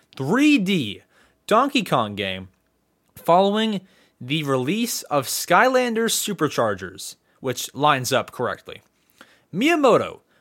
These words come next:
was contributing design ideas and loved what he saw, but for various reasons, the project was shelved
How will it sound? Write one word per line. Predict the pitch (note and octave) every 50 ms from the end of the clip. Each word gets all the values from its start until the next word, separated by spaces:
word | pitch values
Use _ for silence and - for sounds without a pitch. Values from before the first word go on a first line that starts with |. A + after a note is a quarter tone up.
| _ _
was | - C#3+ D3 D3 -
contributing | - - A#2+ A2 - - A3+ A#3+ A3 A#3+ G#3 D3+ A#2+ G2+ F#2+ F#2
design | F#2 A2+ G#2 G2+ D#3 F3+ G#3+ B3+
ideas | C#4 C#4 A#3 D#3+ D#3 C#3 C3+ B2 A#2+ A#2+ A#2 - - -
and | E3+ F3 D#3+ C#3 A#2+ A2+
loved | C3+ F3 A#3 C4+ A3+ F3+
what | F#3 F#3 F3 D#3+
he | D3 B2+
saw, | - - G3+ F#3+ C3+ F#2+ E2 - - _ _ _ _ _ _ _ _ _ _
but | - C3+ A#2 - -
for | B2+ A2+ G#2
various | F#2 G2 C#3 F#3 G#3+ A#3+ B3 B3 A#3+ -
reasons, | A3 A3 G3 D3+ A#2 A2+ G2+ F#2+ F#2 - - _ _ _ _ _ _
the | - G#2+ G2
project | _ - - D#3+ E3+ F3+ F3 F#3 G3+ - -
was | C3 G#2+ - -
shelved | - - C4+ C4+ A#3+ E3+ B2+ A#2 G#2+ -